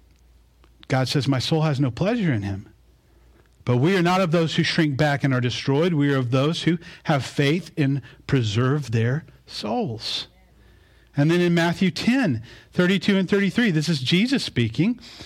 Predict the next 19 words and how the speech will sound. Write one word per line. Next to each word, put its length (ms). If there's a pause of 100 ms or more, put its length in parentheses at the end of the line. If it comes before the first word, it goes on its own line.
(220)
He 140
says, 160
"So 180
everyone 440
who 160
acknowledges 720
me 120
before 400
men, 400 (360)
I 220
also 500
will 200
acknowledge 460
before 280
my 140
Father 360
who's 180
in 80
heaven. 400